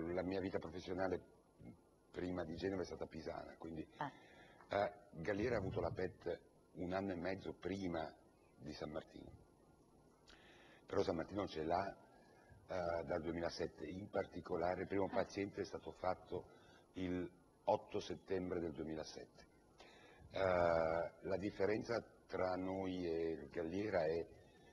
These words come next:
Speaker 1: è duplice. Ehm, noi abbiamo anche una funzione che è quella che costruisce il tracciante da iniettare alle persone.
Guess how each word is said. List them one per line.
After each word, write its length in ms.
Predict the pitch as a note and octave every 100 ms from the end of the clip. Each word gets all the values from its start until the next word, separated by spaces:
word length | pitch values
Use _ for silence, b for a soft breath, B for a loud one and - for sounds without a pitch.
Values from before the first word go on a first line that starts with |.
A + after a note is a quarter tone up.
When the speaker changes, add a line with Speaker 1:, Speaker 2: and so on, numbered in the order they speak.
| B -
Speaker 1:
è 140 | F#2+
duplice. 840 | F2 F#2 - C#2 C2+ - D2 C#2+ - -
Ehm, 520 | E2 E2 E2 D#2+ D#2+ - B B B -
noi 380 | F#2 G2 G#2 G2+
abbiamo 440 | F2+ F#2 F#2 F2+
anche 520 | G2 G#2 - G#2+ G#2+ - - - - - - - -
una 380 | - D#2 D#2 E2 E2 -
funzione 800 | F2 D#2+ - F#2 D2 D#2 F2 - B B B B -
che 120 | - F2
è 40 |
quella 240 | A2 G#2
che 200 | - F2+ -
costruisce 880 | - A#2+ A2+ - G2 G2 A#2 - G#2+
il 100 | F2+
tracciante 580 | F2 E2+ - F2+ F#2+ F#2+
da 80 | F2
iniettare 400 | E2 E2 F2 E2
alle 140 | D#2
persone. 580 | - D2 - - - -